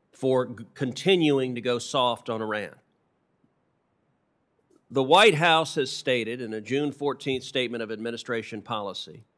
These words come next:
<clears throat> that, quote, "The United States has no ongoing military activities that rely solely on the two thousand two A U M F as a domestic legal basis,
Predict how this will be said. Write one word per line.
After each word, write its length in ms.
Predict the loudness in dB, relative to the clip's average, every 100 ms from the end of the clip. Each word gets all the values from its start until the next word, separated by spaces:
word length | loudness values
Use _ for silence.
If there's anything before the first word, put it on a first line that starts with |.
| -20
<clears throat> 260 | _ -16 -6
that, 260 | -2 -2 -4
quote, 360 | 2 2 2
"The 80 | -2
United 360 | 2 4 4 0
States 460 | 0 0 0 -2
has 240 | -4 -4 -4
no 260 | 0 2
ongoing 480 | 2 0 0 -2 -2
military 460 | -4 -4 -4 -2 -2
activities 580 | -2 -4 -4 -4 -8
that 100 | -8
rely 360 | -8 -4 -2 -2
solely 680 | -4 -2 0 0 -2 -4 -8 _ _ -10
on 140 | -6
the 80 | -4
two 240 | -4 -2 -2
thousand 440 | 0 0 -2 -8
two 260 | -4 -2 -2
A 60 |
U 220 | -2 -4
M 120 | -4 -6
F 300 | -6 -8 -12 -12
as 140 | -10
a 60 | -8
domestic 540 | -6 -4 -6 -6 -8
legal 300 | -6 -8 -8
basis, 580 | -8 -8 -10 -16 -18